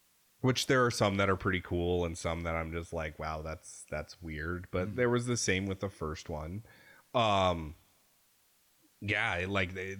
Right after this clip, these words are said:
Speaker 1: there wasn't as many of, like, the side stuff to do. There wasn't as many side quests to do. There wasn't as many of those city events to do.
Speaker 2: Mm-hmm.
Speaker 1: Like,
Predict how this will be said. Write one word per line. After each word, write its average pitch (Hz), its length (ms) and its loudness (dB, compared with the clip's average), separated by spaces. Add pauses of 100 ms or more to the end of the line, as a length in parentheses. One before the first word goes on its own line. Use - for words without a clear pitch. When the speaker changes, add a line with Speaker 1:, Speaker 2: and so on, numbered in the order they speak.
Speaker 1:
there 107 100 2
wasn't 104 440 4
as 95 160 2
many 95 320 2
of, 90 180 0
like, 90 240 2
the 92 100 0
side 85 460 0
stuff - 380 0
to 90 100 -4
do. 85 480 -2
There 82 140 -2
wasn't 85 340 -2
as 82 140 -4
many 85 220 -6
side 82 480 -2
quests - 500 -2
to 90 40 -8
do. 85 400 -2
There 85 100 -2
wasn't 85 280 -4
as 82 100 -8
many 85 220 -6
of 82 100 -4
those 85 180 -4
city 85 340 -2
events 82 520 -4
to - 120 -8
do. 85 460 -2
Speaker 2:
Mm-hmm. 117 440 0
Speaker 1:
Like, 101 240 0